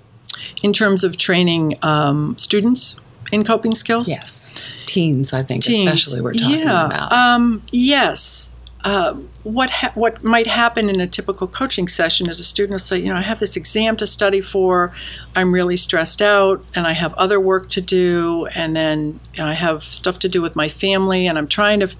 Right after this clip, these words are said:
Speaker 1: put it all together," and their executive functioning is kind of all over the place.
Speaker 2: Mm-hmm.
Speaker 1: So at that point, it really isn't about, "Okay, let's get out your calendar and figure it out." It's, "Hey, okay, so,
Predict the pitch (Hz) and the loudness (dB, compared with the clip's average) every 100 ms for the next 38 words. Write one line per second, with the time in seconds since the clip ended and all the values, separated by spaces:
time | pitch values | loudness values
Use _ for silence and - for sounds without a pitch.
0 | - 202 180 170 170 180 160 156 151 151 | -6 -2 2 2 0 0 2 4 2 2
1 | 147 180 180 175 175 180 160 160 151 156 | 0 0 0 2 -2 -2 -2 -2 -2 -4
2 | 147 - 151 143 135 135 135 147 120 - | -4 -2 -2 2 2 2 0 -6 -6 -4
3 | 110 - - 127 127 131 - - - - | -4 -6 -8 -12 -10 -12 -8 0 2 4
4 | 226 214 214 202 - - 277 320 233 156 | 4 4 4 2 2 0 2 4 4 0
5 | - - - - - - - - - - | -6 -20 -20 -20 -20 -20 -20 -18 -14 -14
6 | - 214 202 247 311 277 277 247 175 - | -4 -2 2 2 2 2 2 2 4 4
7 | 240 - 135 208 214 143 233 98 - - | 0 -2 0 0 2 2 2 2 -2 0
8 | 214 190 165 123 - 180 156 139 165 170 | 2 2 2 0 -2 0 0 2 2 2
9 | 123 - - - - - - 330 165 143 | 0 -6 -12 -20 -20 -14 -2 0 0 -4
10 | - - - - 262 - 202 | -14 -20 -14 -6 -4 -2 -4